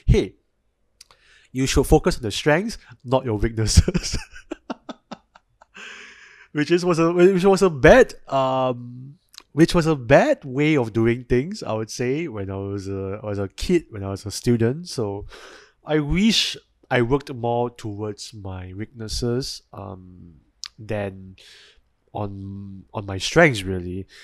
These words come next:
And, um, yeah, speaking of strengths and weaknesses, uh, again about studies,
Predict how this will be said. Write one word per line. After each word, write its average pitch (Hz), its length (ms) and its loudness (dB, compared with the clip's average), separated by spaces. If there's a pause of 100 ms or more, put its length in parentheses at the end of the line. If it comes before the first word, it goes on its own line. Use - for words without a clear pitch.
(140)
And, 139 480 4
um, 131 480 2 (640)
yeah, 175 180 4
speaking 254 360 0
of 117 160 4
strengths 147 300 2
and 104 80 0
weaknesses, 104 640 -4
uh, 107 180 -14
again 123 300 4
about 101 240 -2
studies, 104 520 -4